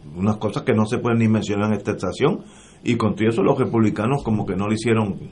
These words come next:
caso, eh, pero, eh, Cuomo yo creo que está con sus días contados, eh, una persona que apuntaba a ser presidential material,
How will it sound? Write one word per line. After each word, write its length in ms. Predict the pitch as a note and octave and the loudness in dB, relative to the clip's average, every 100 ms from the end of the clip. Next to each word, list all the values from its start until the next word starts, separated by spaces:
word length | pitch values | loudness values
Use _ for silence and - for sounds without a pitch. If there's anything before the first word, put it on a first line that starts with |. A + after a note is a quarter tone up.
| - - - | -20 -20 -6
caso, 420 | B2 E3 D4+ D4+ - - - - - - - | 0 0 0 -6 -10 -20 -20 -20 -20 -18 -6
eh, 360 | G2 F#2 F2 D#2+ - - | -4 -4 -6 -10 -14 -2
pero, 340 | A#2+ F#3 A#3 - - - - - | 6 8 8 4 -10 -10 -8 0
eh, 380 | G#2+ G2+ F#2 E2 | 0 2 -2 0
Cuomo 480 | A2 C3 E3+ E3+ B2 | 2 4 4 2 2
yo 140 | A#2 | 0
creo 220 | C#3 D3 | 2 0
que 80 | C#3 | -2
está 640 | - C3 C#3+ C#3+ B2+ G#2+ - - - - - - - | -2 0 0 -2 -4 -8 -14 -20 -20 -20 -20 -20 -6
con 180 | A#2+ A2+ | -2 0
sus 200 | A2+ F2+ | 0 2
días 200 | B2 B2+ | 2 2
contados, 600 | C3 - C3 B2 G#2 D#3 - - | 0 0 0 0 -2 -4 -10 -8
eh, 140 | F#2+ G#2+ | -6 0
una 200 | A#2 C3+ | 0 0
persona 440 | C#3+ C3 D3+ D#3 - | -2 -2 -2 -2 -2
que 500 | G#2+ G2 F2+ E2 D#2 | 0 0 0 -4 -4
apuntaba 840 | C#2+ F2+ F#2+ F2+ F#2+ B2 F#3 E3 F#2+ | -4 -4 -4 -4 -4 -2 -2 -2 -6
a 80 | |
ser 240 | F2 A2+ C#3 C#3 A2+ - | -4 -2 0 0 -4 -2
presidential 720 | A#2 A2+ G2+ A#2 D3 F3 D#3+ | 0 0 0 0 0 2 2
material, 640 | B2+ G#2 C3+ F3+ C3+ A2 | 2 2 2 4 4 2